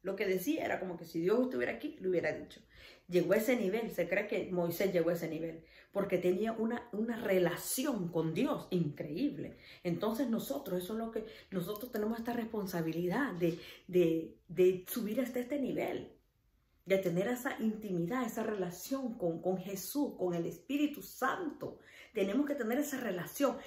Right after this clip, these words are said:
cuando nuestra, cuando, cuando nuestra conciencia sabe que lo que nosotros estamos haciendo es porque estamos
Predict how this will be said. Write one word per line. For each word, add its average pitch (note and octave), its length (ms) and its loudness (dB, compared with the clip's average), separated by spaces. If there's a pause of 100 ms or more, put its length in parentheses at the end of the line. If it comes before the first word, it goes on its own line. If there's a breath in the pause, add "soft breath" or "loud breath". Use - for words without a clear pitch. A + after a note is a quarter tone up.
(160 loud breath)
cuando F#3+ 380 6
nuestra, F#3 520 2 (160)
cuando, F#3+ 440 2
cuando G3 220 4
nuestra G3 360 0
conciencia A3+ 1300 8 (240 loud breath)
sabe D4+ 480 6
que - 80 4
lo F3+ 160 4
que F3+ 80 6
nosotros A#3 400 2
estamos D#4 380 4
haciendo D#4 760 2 (1000)
es G3+ 80 -2
porque C#4+ 260 4
estamos C#4+ 460 2